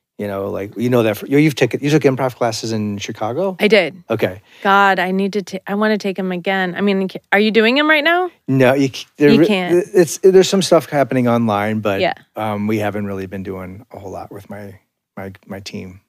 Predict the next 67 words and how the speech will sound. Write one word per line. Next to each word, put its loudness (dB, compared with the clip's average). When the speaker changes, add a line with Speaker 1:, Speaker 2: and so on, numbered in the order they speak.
Speaker 2:
I -2
loved -4
improv. -4
Okay, 2
yes, 0
but 0
you 4
were 2
gonna 2
say -2
yes 0
and? -4
Speaker 1:
Yeah, 2
so, 4
like, 4
the, 4
when 4
you 0
say 0
yes 4
to 0
something, 2
then 2
it 0
opens 2
up -2
a -2
door 6
and 0
nothing, 0
or -4
nothing, -4
nothing. -2
And, -2
and 2
so 6
whenever, 6
when, 0
when, 2
when -2
we 2
say 2
yes 0
to -8
trying -2
something, -2
even, 0
even 4
a 0
lot 6
of 0
people 2
may 2
have, -2
be 0
friends -4
with -6
Rochelle -4
and -4
never 0
say 0
yes 0
to -8
any -2
of -4
those -10
things. -16